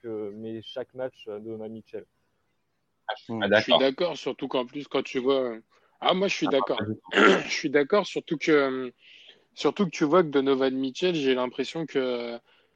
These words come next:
Speaker 4: après, après le All-Star Game, il a, euh, déjà, il a eu un premier coup, genre, euh, je me laisse aller, c'est accompli. Il a enchaîné trois ou quatre matchs à moins de quinze points.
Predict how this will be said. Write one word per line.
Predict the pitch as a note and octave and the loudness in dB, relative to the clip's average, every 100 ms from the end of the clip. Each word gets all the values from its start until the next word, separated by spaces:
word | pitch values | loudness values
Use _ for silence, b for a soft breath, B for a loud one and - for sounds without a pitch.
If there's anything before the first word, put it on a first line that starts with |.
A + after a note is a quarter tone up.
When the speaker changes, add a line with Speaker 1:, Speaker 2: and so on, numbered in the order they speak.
| _ | _
Speaker 4:
après, | C3 A#2+ - C#3 C3+ B2+ - | -14 -12 -4 -2 -2 -4 -6
après | - B2+ C#3+ | -8 -4 -2
le | C#3 C3+ | 0 0
All-Star | B2 - C#3 | 0 -2 -2
Game, | E3+ F3+ C#3 | 0 -2 -4
il | A#2+ | -4
a, | A2+ A2 A2 | -4 -6 -8
euh, | A2+ A2 A2 _ _ _ _ _ - | -10 -18 -20 _ _ _ _ _ -4
déjà, | B2 B2+ F3+ | -2 2 4
il | D#3 | 4
a | C3 | 4
eu | C3 | 2
un | B2+ | 0
premier | - D3 D3+ D3 | 0 0 0 -2
coup, | - E3+ | -4 -6
genre, | C#3 D3 C3+ C3+ | 0 2 2 -2
euh, | B2 A#2+ A#2+ A#2 _ _ _ _ _ _ B2+ | -2 -4 -4 -8 _ _ _ _ _ _ -8
je | A#2+ | 0
me | C#3 | 2
laisse | C#3 C#3+ - | 4 2 2
aller, | C#3 E3+ | 4 4
c'est | E3 C#3+ | 2 0
accompli. | C3 - - - F3 F3 C#3 | -2 6 6 6 0 0 0
Il | B2+ | 0
a | B2 | -4
enchaîné | B2 - C3 C3 | -4 -6 -6 -8
trois | - D3+ | 0 0
ou | D3+ | 0
quatre | - C#3+ E3 | -2 -6 -2
matchs | D#3+ D3 | -4 -4
à | C3 | -8
moins | C3 C#3 | -6 -8
de | C#3 | -8
quinze | - C3+ - | -6 -8 -6
points. | F3 F#3 | -6 -4